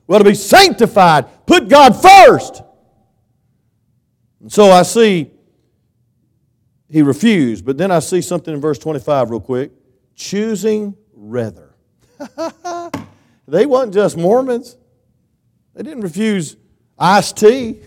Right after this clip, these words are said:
<laughs> and then say, "Praise God, that's all we're gonna do." You can be against everything if you want to. I'm not talking about do's and don'ts tonight. Some of you already got your dandruff raised up if you got any hair.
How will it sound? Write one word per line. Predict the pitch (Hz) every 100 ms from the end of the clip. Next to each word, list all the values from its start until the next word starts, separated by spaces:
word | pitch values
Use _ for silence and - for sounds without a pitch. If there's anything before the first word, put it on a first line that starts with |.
| - - 170
<laughs> | 160 _ _
and | 156 165
then | 170
say, | - 185 170 147
"Praise | _ _ 202 202 175
God, | 180 196 180
that's | 185 202
all | 196
we're | 180
gonna | 170 170 170
do." | 262 302 _ _ _ _ _ _ _ _
You | 214
can | 359
be | 262
against | 202 214 339 -
everything | 254 320 311 196
if | 156
you | 170
want | 233 208
to. | 175
I'm | 196
not | 277 240
talking | 233 262
about | 240 180
do's | 214 220 180
and | 185
don'ts | 214 240 190
tonight. | 175 165 160
Some | 208
of | 208
you |
already | 196 208
got | 175 -
your | 143
dandruff | 170 185 156 131 - _ _ _
raised | 135 156 147 127 120
up | 147 123
if |
you | 123
got | 147
any | 143 131
hair. | 151 147 123